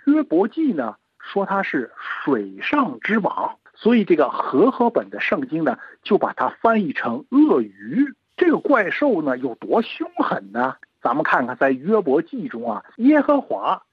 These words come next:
就给约伯呢，就描述这个利维坦，说什么呢？说他以坚固的鳞甲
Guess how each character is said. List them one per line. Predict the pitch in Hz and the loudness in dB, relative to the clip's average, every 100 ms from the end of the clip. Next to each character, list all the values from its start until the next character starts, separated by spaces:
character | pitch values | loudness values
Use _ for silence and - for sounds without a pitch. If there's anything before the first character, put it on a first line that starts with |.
| _ | _
就 | - | -6
给 | - - | -4 -8
约 | 101 165 240 233 | -6 2 4 4
伯 | 233 120 117 | 2 0 0
呢， | 185 143 | 2 2
就 | 139 | 0
描 | 123 117 107 101 185 | -2 -4 -4 0 -2
述 | - 220 | 0 -2
这 | 147 | -2
个 | 127 | -2
利 | 131 151 | -4 -4
维 | 110 131 | 0 0
坦， | - - - - - _ | 0 -4 -8 -16 -18 _
说 | - 226 | -4 0
什 | 220 123 | 0 -2
么 | 180 | 0
呢？ | 180 143 _ - - | -2 -2 _ -20 -16
说 | - 208 - _ - | -2 -2 -2 _ -4
他 | 226 226 | 0 0
以 | 131 117 _ | 0 -10 _
坚 | - 302 302 320 | 0 2 2 -2
固 | 285 226 | -2 -2
的 | 139 101 - _ | -2 -4 -10 _
鳞 | - 127 131 160 311 320 | -10 -4 -2 -2 -4 -10
甲 | - - - 117 | -6 -6 -4 -6